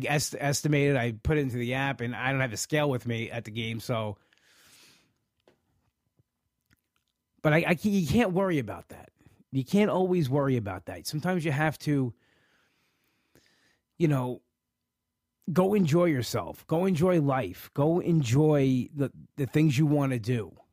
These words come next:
And y-, you can't be, no one's a hundred percent on this thing. You know,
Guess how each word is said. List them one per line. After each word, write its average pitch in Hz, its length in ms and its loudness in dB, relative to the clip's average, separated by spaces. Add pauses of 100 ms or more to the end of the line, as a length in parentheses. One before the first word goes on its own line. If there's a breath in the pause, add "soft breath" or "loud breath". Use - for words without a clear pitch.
(1200)
And 127 400 -8
y-, 101 160 -18
you 170 280 -8
can't 202 280 0
be, 165 260 -4
no 202 120 2
one's 226 180 2
a 214 60 2
hundred 185 260 0
percent 170 320 -2
on 135 80 -2
this 110 160 -8
thing. 92 240 -12 (2750)
You 151 120 0
know, 143 360 -2